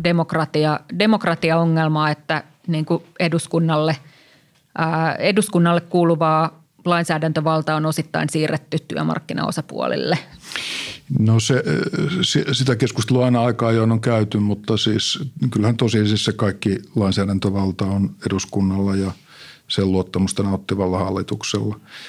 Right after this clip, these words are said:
Speaker 2: Että ei ole mitään sellaisia lakiratkaisuja, joita työmarkkinaosapuolet voisivat tehdä ohi tämän poliittisen päätöksenteon.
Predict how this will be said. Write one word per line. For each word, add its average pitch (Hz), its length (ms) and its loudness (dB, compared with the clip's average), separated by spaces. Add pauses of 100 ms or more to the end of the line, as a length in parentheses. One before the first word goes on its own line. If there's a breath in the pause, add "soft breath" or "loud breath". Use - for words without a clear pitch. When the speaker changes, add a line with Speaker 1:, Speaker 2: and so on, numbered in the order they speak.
(180 loud breath)
Speaker 2:
Että - 280 -2
ei 104 160 4
ole 107 80 4
mitään 110 420 2
sellaisia 98 640 0 (760 loud breath)
lakiratkaisuja, 95 920 0
joita 92 500 0 (400 loud breath)
työmarkkinaosapuolet 95 1300 -2
voisivat 95 400 -2
tehdä 95 380 -2
ohi 95 420 0 (680 loud breath)
tämän 87 180 0
poliittisen 92 480 -2
päätöksenteon. 95 880 -2